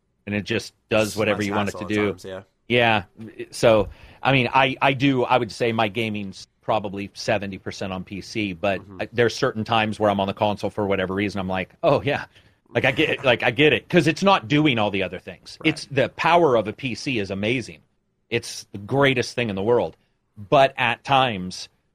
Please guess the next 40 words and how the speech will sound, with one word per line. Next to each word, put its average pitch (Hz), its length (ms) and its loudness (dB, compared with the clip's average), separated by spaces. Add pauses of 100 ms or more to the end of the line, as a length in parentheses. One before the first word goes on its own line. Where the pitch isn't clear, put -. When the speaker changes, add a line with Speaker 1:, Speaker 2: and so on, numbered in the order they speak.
(640)
Speaker 1:
like, 123 300 0 (180)
even 151 300 2
my 117 160 0
friends 127 440 -2
who 110 80 -6
are, 101 60 -2
like, 95 200 0 (140)
really 131 440 4
pro 117 280 2
P 110 160 -6
C, 92 300 -6
like, 101 280 0 (140)
dude, 113 320 -2
I 123 120 4
have 120 80 0
one 120 240 0
friend, 101 420 -2
he's 110 260 -10
got 104 240 2
three 123 260 -4
P 120 180 -6
Cs. 98 280 -8
They're 104 220 -4
all 117 280 2
power 135 460 2
P 110 200 -8
Cs. 85 340 -14
Like, 98 160 -6
they're 117 100 0
not 123 280 0
like 120 160 0
a 104 80 -4 (180)
normal 117 340 0
P 104 140 -6
C. 101 220 -6
They're, 98 160 0
like, 98 200 -4
the - 80 -10
Speaker 2:
Mm-hmm. 101 120 -16
Speaker 1:
primo, 120 480 0